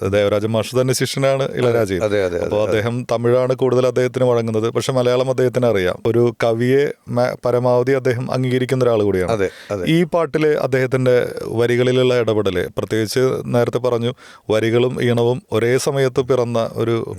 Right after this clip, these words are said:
Speaker 1: ഗാനമായിരുന്നു എന്ന് പറഞ്ഞു. എങ്ങനെയായിരുന്നു അതിന്റെ ഒരു ഓർമ്മ?
Speaker 2: അതായത് ഇതൊരു കവിതയാണെന്നും ഈ കവിത വളരെ ഗഹനമാണെന്നും ഉ-, ഉള്ളത് കൊണ്ട് അദ്ദേഹം അത് ട്യൂൺ ഇട്ട് തന്നു,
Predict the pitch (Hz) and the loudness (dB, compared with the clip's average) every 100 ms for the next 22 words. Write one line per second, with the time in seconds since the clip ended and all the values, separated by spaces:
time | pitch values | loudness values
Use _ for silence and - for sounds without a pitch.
0 | 82 - 120 110 107 107 98 98 92 87 | -16 -12 -2 0 0 0 0 -2 -4 -4
1 | 85 82 - _ _ _ - 113 127 127 | -6 -10 -16 _ _ _ -10 -4 0 2
2 | 117 107 101 95 92 95 92 92 151 - | 2 0 0 -2 -2 -4 -4 -6 -6 -4
3 | - - 127 147 _ - _ 131 139 165 | -4 -6 -8 -14 _ -20 _ -4 0 0
4 | - 139 123 147 175 135 113 107 117 156 | 0 -2 0 0 0 0 -2 -2 -4 -6
5 | _ _ _ - 117 123 139 156 139 143 | _ _ _ -10 -2 0 2 2 2 0
6 | 123 120 123 143 143 123 123 120 117 110 | 2 0 0 0 0 -2 -2 -2 -2 -2
7 | 104 107 95 85 95 - _ _ _ - | -2 -2 -2 -4 -8 -8 _ _ _ -20
8 | _ _ - 113 127 131 113 120 - _ | _ _ -6 -2 -2 -2 -2 -4 -6 _
9 | - 131 127 120 - 101 73 64 | -4 -2 0 -4 -4 -6 -6 -14